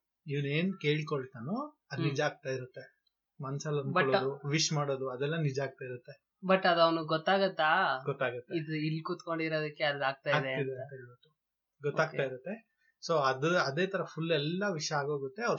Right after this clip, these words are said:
Speaker 1: ಫ್ರೆಂಡ್ ಒಬ್ಬ ಇರ್ತಾನೆ.
Speaker 2: ಒಂದೊಂದ್ರಲ್ಲಿ, ಒಂದೊಂದ್ರಲ್ಲಿ ಒಂದೊಂದ್ ತರ.
Speaker 1: ಒಂದೊಂದ್ ತರ.
Speaker 2: ಎಷ್ಟ್ ಎಪಿಸೋಡ್ಸ್ ಇದೆ?
Speaker 1: ಆ, ಏಟ್ ಎಪಿಸೋಡ್ಸ್ ಇದೆ. ಎಲ್ಲ
Speaker 2: ಅಷ್ಟೇ.
Speaker 1: ಫೈವ್, ಫೈವ್ ಮಿನಿಟ್ಸು,
Speaker 2: ಅಷ್ಟೇ,
Speaker 1: ಮ್ಯಾಕ್ಸಿಮಮ್
Speaker 2: ಏಟ್
Speaker 1: ಅಂದ್ರೆ
Speaker 2: ಎಪಿಸೋಡ್ಸ್.
Speaker 1: ಟೆನ್, ಟೆನ್ ಮಿನಿಟ್ಸ್ ಅಷ್ಟೇ. ಏಟ್ ಎಪಿಸೋಡ್ಸ್ ಅಷ್ಟೇ.
Speaker 2: ಹ್ಮ್. So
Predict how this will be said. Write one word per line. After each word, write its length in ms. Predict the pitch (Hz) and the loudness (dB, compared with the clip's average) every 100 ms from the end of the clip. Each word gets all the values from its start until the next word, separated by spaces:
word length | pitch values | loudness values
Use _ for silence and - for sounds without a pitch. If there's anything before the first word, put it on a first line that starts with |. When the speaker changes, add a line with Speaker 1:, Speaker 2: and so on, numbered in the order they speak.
| - | 0
Speaker 1:
ಫ್ರೆಂಡ್ 260 | 170 175 190 | 0 2 2
ಒಬ್ಬ 160 | 156 | 2
ಇರ್ತಾನೆ. 200 | 143 151 | 2 2
Speaker 2:
ಒಂದೊಂದ್ರಲ್ಲಿ, 300 | 185 247 - | 0 0 -4
ಒಂದೊಂದ್ರಲ್ಲಿ 560 | 156 156 156 156 175 214 | -6 -2 -2 -2 0 0
ಒಂದೊಂದ್ 420 | 147 147 143 135 | 0 -2 -6 -2
ತರ. 80 | 139 | 2
Speaker 1:
ಒಂದೊಂದ್ 260 | 147 139 | 4 2
ತರ. 100 | - - _ _ _ _ _ - | -6 -20 _ _ _ _ _ -8
Speaker 2:
ಎಷ್ಟ್ 240 | 156 - | -4 -4
ಎಪಿಸೋಡ್ಸ್ 480 | 165 156 151 143 143 | -6 -6 -6 -6 -10
ಇದೆ? 380 | 143 147 156 _ _ _ _ - | -10 -8 -8 _ _ _ _ -8
Speaker 1:
ಆ, 220 | 139 147 | -4 0
ಏಟ್ 240 | 151 156 151 | 2 2 0
ಎಪಿಸೋಡ್ಸ್ 420 | 147 139 139 120 | -2 -6 -6 -8
ಇದೆ. 200 | 127 135 | -8 -2
ಎಲ್ಲ 160 | 156 | 2
Speaker 2:
ಅಷ್ಟೇ. 220 | 185 165 170 | 4 6 6
Speaker 1:
ಫೈವ್, 100 | 196 | 6
ಫೈವ್ 120 | 185 | 4
ಮಿನಿಟ್ಸು, 800 | 180 185 180 - 208 202 208 214 - _ _ _ _ _ 151 | 4 0 0 0 2 2 0 -4 -10 _ _ _ _ _ -2
Speaker 2:
ಅಷ್ಟೇ, 240 | 143 151 | 2 6
Speaker 1:
ಮ್ಯಾಕ್ಸಿಮಮ್ 380 | 147 156 208 196 | 6 8 8 6
Speaker 2:
ಏಟ್ 100 | 190 | 4
Speaker 1:
ಅಂದ್ರೆ 140 | 190 | 4
Speaker 2:
ಎಪಿಸೋಡ್ಸ್. 400 | - 156 156 165 _ - | 4 4 2 0 _ -4
Speaker 1:
ಟೆನ್, 0 | |
ಟೆನ್ 200 | 160 156 | -2 0
ಮಿನಿಟ್ಸ್ 300 | 147 151 143 | -2 -2 -6
ಅಷ್ಟೇ. 520 | 120 - 147 - 147 | -8 -8 -12 -4 2
ಏಟ್ 120 | 135 139 | 2 2
ಎಪಿಸೋಡ್ಸ್ 420 | 143 135 143 131 | -4 -6 -8 -8
ಅಷ್ಟೇ. 220 | - 165 | -12 -8
Speaker 2:
ಹ್ಮ್. 360 | 147 127 127 127 _ _ _ _ _ _ _ _ - | -8 -8 -14 -18 _ _ _ _ _ _ _ _ -14
So 80 | 156 | -10